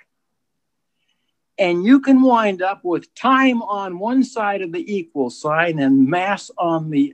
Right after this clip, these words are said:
other, which means if one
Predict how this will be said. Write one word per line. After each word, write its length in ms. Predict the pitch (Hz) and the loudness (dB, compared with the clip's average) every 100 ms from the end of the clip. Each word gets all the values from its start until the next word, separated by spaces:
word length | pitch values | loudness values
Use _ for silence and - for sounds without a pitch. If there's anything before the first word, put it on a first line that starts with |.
| - | -8
other, 640 | 175 165 104 - - - _ _ _ _ _ _ _ _ _ _ | -10 -8 -8 -8 -12 -14 _ _ _ _ _ _ _ _ _ _
which 320 | - 139 - 139 | 2 2 2 2
means 500 | 180 175 165 139 147 | 4 6 6 6 4
if 160 | 135 | 0
one 600 | - 139 196 175 127 110 | 0 4 6 8 6 4